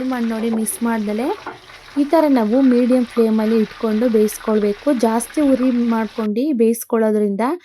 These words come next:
ಮೇಲ್ಗಡೆ ಎಲ್ಲ ಬೆಂದಿರುತ್ತೆ, ಆದ್ರೆ ಒಳಗಡೆ ಮಾತ್ರ ಬೆಂದಿರೋದಿಲ್ಲ. ನೋಡಿ, ಬೆಂದಾದ್ಮೇಲೆ ಒಂದು ಪ್ಲೇಟ್‌ಗೆ ಸರ್ವ್ ಮಾಡ್ಕೊಳ್ತಾ ಇದ್ದೀನಿ.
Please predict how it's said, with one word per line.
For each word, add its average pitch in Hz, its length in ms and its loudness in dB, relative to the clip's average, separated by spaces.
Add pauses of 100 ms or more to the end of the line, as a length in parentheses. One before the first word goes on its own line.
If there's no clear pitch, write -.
(260)
ಮೇಲ್ಗಡೆ 254 420 0
ಎಲ್ಲ 226 180 -2
ಬೆಂದಿರುತ್ತೆ, 214 680 -2 (380)
ಆದ್ರೆ 214 220 -2
ಒಳಗಡೆ 220 420 0
ಮಾತ್ರ 214 340 -4
ಬೆಂದಿರೋದಿಲ್ಲ. 208 680 -2 (360)
ನೋಡಿ, 311 220 0
ಬೆಂದಾದ್ಮೇಲೆ 277 680 2
ಒಂದು 233 240 -2
ಪ್ಲೇಟ್‌ಗೆ 226 400 -4
ಸರ್ವ್ 214 360 -4
ಮಾಡ್ಕೊಳ್ತಾ 214 480 -6
ಇದ್ದೀನಿ. 208 360 -2